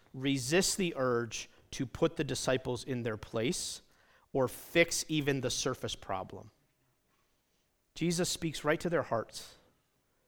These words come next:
He speaks right to what's deep inside of them. Moms, dads, Matts, Colleens.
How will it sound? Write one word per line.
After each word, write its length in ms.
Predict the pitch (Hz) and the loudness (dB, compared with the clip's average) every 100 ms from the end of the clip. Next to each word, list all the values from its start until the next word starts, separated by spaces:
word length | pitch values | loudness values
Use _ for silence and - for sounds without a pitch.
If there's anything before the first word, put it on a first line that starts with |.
| _ _ _ _ _ _ _ | _ _ _ _ _ _ _
He 120 | 175 | -4
speaks 320 | - 185 - | 0 0 0
right 260 | 151 165 208 | 8 8 8
to 80 | 202 | 4
what's 260 | 180 160 | 6 2
deep 360 | 135 135 160 165 | -4 -2 -2 0
inside 440 | 170 - 147 131 | -2 2 2 2
of 120 | 123 113 | 2 -4
them. 240 | 113 107 | -6 -2
Moms, 420 | 123 143 165 180 | 2 2 2 -2
dads, 580 | - 151 165 170 165 - - - | 2 6 6 4 -2 -12 -14 -6
Matts, 400 | 139 156 180 - | -2 0 -2 -8
Colleens. 760 | 160 151 165 175 170 170 - | -6 -4 -2 -4 -6 -10 -14